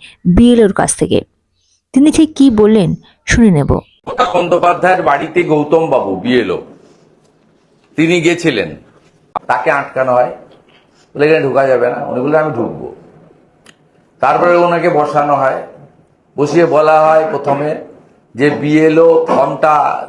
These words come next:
Speaker 2: দিয়ে দিন, আমরা পৌঁছে দেবো।" উনি বলেন যে, "না, ইলেকশন কমিশনের ডাইরেকশন রয়েছে, ভোটারের হাতে দেবো আমি, বা ভোটারের যিনি ক্লোজ রিলেটিভ তার হাতে দিতে পারি, কিন্তু আমি দেবো না।"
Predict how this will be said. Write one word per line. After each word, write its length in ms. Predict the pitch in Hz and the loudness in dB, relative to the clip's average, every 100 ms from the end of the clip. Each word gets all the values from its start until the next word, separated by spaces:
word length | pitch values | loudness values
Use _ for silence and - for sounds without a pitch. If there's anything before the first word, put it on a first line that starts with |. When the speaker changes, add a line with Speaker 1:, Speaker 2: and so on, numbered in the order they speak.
| 95 | -12
Speaker 2:
দিয়ে 180 | 117 135 | -4 -2
দিন, 200 | 123 180 | -2 -4
আমরা 220 | 127 117 | -4 -4
পৌঁছে 320 | 123 101 - | -6 -10 -10
দেবো।" 220 | 76 71 62 - _ _ _ | -12 -12 -16 -20 _ _ _
উনি 140 | - 156 | -6 -2
বলেন 340 | 156 165 160 | 0 0 0
যে, 100 | 143 | -2
"না, 280 | 113 80 - - _ _ _ | -2 -6 -8 -16 _ _ _
ইলেকশন 400 | 120 139 139 147 | -4 -4 -4 -6
কমিশনের 500 | 135 143 127 135 135 | -4 -4 -4 -6 -4
ডাইরেকশন 520 | 123 113 123 - 139 | -2 -2 -4 -6 -6
রয়েছে, 400 | 131 196 - - - - - - _ | -4 -4 -4 -10 -12 -20 -20 -20 _
ভোটারের 500 | 95 135 151 147 143 | -4 -2 0 0 -2
হাতে 280 | 120 104 95 | -2 -4 -6
দেবো 240 | 76 67 | -8 -12
আমি, 220 | 69 - - _ _ _ _ - - - - _ | -14 -18 -20 _ _ _ _ -20 -18 -20 -20 _
বা 120 | 135 | -2
ভোটারের 680 | 139 - 214 180 180 190 170 | -2 0 0 0 0 0 -2
যিনি 440 | 180 175 180 170 - - _ _ _ _ _ _ _ _ _ _ _ _ _ _ _ _ | -6 -4 -4 -6 -10 -20 _ _ _ _ _ _ _ _ _ _ _ _ _ _ _ _
ক্লোজ 340 | 151 208 208 190 | 2 4 2 0
রিলেটিভ 460 | 175 160 160 180 - - - _ _ _ | 0 -2 0 -4 -4 -14 -20 _ _ _
তার 200 | - 156 | -2 0
হাতে 240 | 151 143 139 | -2 -6 -10
দিতে 280 | 113 110 107 | -10 -6 -4
পারি, 260 | 123 185 | -2 -2
কিন্তু 260 | - 120 - | -4 -4 -4
আমি 160 | 104 | -4
দেবো 260 | 87 73 65 | -6 -12 -12
না।" 100 | - | -18